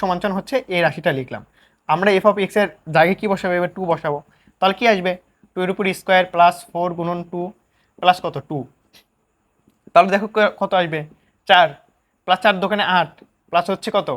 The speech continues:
দুই। তাহলে কত আসছে ভাইয়া? দেখো, আট, নয়, দশ, এগারো, বারো, তেরো, চোদ্দ। আচ্ছা, এখানে চোদ্দ আসবে, আমি এখানে একটু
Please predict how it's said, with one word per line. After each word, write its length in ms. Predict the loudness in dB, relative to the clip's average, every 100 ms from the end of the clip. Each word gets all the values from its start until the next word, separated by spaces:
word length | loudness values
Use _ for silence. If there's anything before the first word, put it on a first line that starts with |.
| -8 _ _ _ _ -6
দুই। 120 | -4 -4 -6 _ _
তাহলে 160 | -2 2
কত 100 | 2 2
আসছে 200 | 0 -4 4
ভাইয়া? 160 | 4 4
দেখো, 160 | 0 -2 -12 _ _ _ _ _ _ 2
আট, 120 | 2 2 _ _ _ _ _ _ _ _ _ _ 0
নয়, 180 | 0 4 6
দশ, 160 | 4 2 -8
এগারো, 180 | 0 2 2
বারো, 120 | -2 0
তেরো, 180 | 0 0
চোদ্দ। 240 | -4 -6 -10 -16 _ _ _ _ _ _ _ _ _ _ _ _ _ _
আচ্ছা, 200 | -4 -2 -8 -8 _ _ _ _
এখানে 180 | -2 0
চোদ্দ 160 | 0 4 4
আসবে, 200 | 4 -4 -6
আমি 120 | -2 -4
এখানে 160 | -4 -8
একটু 120 | -8